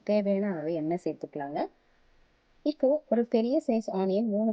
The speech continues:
கட் பண்ணி வச்சிருக்கேன், அதையும் நான் சேர்த்துக்கிறேன். வெங்காயம் நல்லா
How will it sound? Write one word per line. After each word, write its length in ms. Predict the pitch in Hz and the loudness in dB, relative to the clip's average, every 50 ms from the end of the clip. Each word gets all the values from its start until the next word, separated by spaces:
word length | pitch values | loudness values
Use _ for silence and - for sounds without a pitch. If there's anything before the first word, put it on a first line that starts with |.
| 208 | 0
கட் 160 | 190 180 170 - | -2 -4 0 0
பண்ணி 140 | 202 196 196 175 | 0 2 2 0
வச்சிருக்கேன், 400 | 170 - - - - 233 277 254 | -2 -6 -10 -10 -6 -4 -2 -2
அதையும் 240 | 196 185 190 196 196 180 | 0 0 0 0 0 0
நான் 100 | 180 - | -2 -4
சேர்த்துக்கிறேன். 520 | 160 151 151 - - - - 156 202 330 392 - _ _ _ _ _ _ _ _ _ _ _ _ _ _ - _ _ _ _ - - 233 | -6 -8 -8 -10 -12 -6 -4 -2 -2 -2 -4 -8 _ _ _ _ _ _ _ _ _ _ _ _ _ _ -20 _ _ _ _ -6 -2 0
வெங்காயம் 360 | 247 277 330 330 311 311 262 214 | 2 4 4 4 4 4 4 4
நல்லா 160 | 202 233 | 4 4